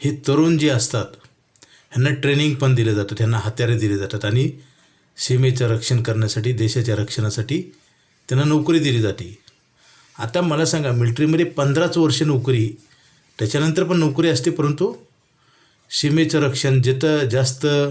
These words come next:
महत्त्वाची काम आहे तिथं ठेवलं जात नाही, दुसऱ्या नोकऱ्या मिळतात. जसं पंधरा वर्ष मिलिटरीची नोकरी आहे तिथं, कारण त्याचं आहे की कॉन्फिडन्स पण असतो आणि ताकद पण असते, म्हणजे डेअरिंग असते, धाडस असतं.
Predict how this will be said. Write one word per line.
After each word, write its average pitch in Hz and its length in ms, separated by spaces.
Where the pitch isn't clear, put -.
महत्त्वाची 131 440
काम 131 260
आहे 110 160
तिथं 127 200
ठेवलं 127 280
जात 113 240
नाही, 92 180
दुसऱ्या 120 280
नोकऱ्या 131 320
मिळतात. 98 280
जसं 120 140
पंधरा 127 320
वर्ष 131 220
मिलिटरीची 120 360
नोकरी 101 380
आहे 82 120
तिथं, 170 320
कारण 147 380
त्याचं 170 220
आहे 170 100
की 175 120
कॉन्फिडन्स 151 520
पण 156 180
असतो 131 240
आणि 156 140
ताकद 127 320
पण 120 200
असते, - 340
म्हणजे 113 180
डेअरिंग 139 360
असते, 110 220
धाडस 127 380
असतं. - 280